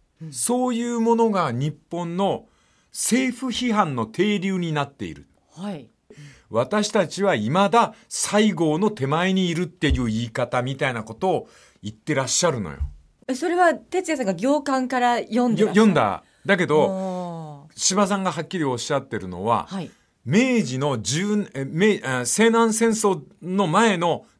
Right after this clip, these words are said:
Speaker 2: 東京の新聞。これまだそんなに発行部数もないんだけど、相当いい加減なのよ。よく調べずに平気で書いてんの。例えば、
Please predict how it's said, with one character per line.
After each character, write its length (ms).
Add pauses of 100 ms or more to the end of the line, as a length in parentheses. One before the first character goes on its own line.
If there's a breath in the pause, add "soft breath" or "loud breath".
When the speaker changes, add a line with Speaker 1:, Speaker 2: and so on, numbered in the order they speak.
(140)
Speaker 2:
東 220
京 140
の 120
新 300
聞。 220 (180)
こ 80
れ 80
ま 140
だ 100 (140 loud breath)
そ 200
ん 60
な 100
に 60
発 220
行 160
部 100
数 200
も 140
な 200
い 80
ん 40
だ 120
け 100
ど、 200 (440 soft breath)
相 640
当 320
い 100
い 40
加 160
減 140
な 100
の 80
よ。 160 (200)
よ 200
く 140
調 280
べ 100
ず 60
に 100
平 220
気 100
で 140
書 140
い 80
て 80
ん 100
の。 80 (340)
例 220
え 20
ば、 200